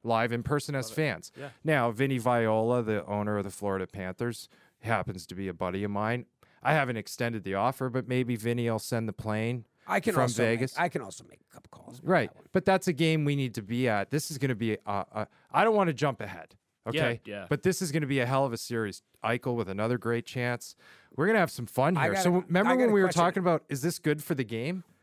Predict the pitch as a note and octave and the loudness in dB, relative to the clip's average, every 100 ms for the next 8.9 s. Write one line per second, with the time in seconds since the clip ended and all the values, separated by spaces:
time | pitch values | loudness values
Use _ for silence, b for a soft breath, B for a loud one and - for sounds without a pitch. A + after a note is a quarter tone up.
0 | _ _ _ - F#3+ A3+ E3 C3+ - A2+ | _ _ _ -2 2 2 0 -6 -10 -10
1 | - - - _ - - F#3+ A3 E3 F#3 | -12 -16 -20 _ -4 0 2 2 2 2
2 | E3+ D3 C#3+ C3+ A#2 - - - - - | 2 0 -4 -4 -6 -10 -18 -20 -20 -20
3 | - _ _ C#4 - A3 - G#3+ F#3 - | -20 _ _ -2 0 -4 0 0 0 0
4 | F#3 G3+ G3+ G3+ G3 F#3 A3 F#3 G#3+ G#3 | 2 4 2 0 0 2 2 4 2 0
5 | E3+ F3 E3 E3+ - F3 F3 G#3+ A3+ D3+ | 2 2 2 0 2 2 4 2 0 -2
6 | E3+ F#3+ G2+ - - D#3 F#3+ - - - | -4 -6 -10 -14 -4 -2 0 -4 -8 -10
7 | C#3 G#3 - F#3 C#3+ - E3 E3+ C#3 D#3 | -2 -2 2 0 0 -4 -4 -4 -2 -2
8 | F3+ A3+ C#3+ - - D3+ G#3 A#3 | -2 -2 -4 -6 -6 -4 0 0